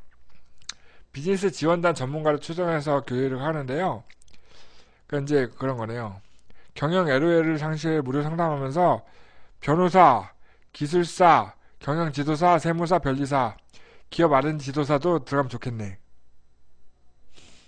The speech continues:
해서 환관-, 환위험 관리, 관세, 세무, 특허, 노무 과정으로 진행이 되고요.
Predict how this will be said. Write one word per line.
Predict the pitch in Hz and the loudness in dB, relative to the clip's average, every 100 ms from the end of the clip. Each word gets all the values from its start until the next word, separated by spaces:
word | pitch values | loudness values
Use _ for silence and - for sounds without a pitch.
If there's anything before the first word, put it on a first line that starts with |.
| - | -12
해서 | 147 190 196 - - - - - - - - - - | 0 0 0 -4 -20 -20 -20 -20 -20 -20 -20 -20 -18
환관-, | - - 214 214 196 143 131 - - | -10 -6 -4 4 6 6 -2 -14 -16
환위험 | - 190 202 156 156 156 | -2 0 0 4 4 4
관리, | 135 127 143 | 2 2 0
관세, | 131 131 135 156 151 | -2 -4 -2 0 0
세무, | 127 165 185 170 - | 0 -2 0 -2 -6
특허, | - - 151 | -8 -2 0
노무 | 147 170 170 | 2 2 2
과정으로 | 151 151 151 143 143 | 2 0 -4 -2 -2
진행이 | 139 135 143 | -2 -6 -6
되고요. | 120 113 170 180 101 | -6 -6 -4 -6 -8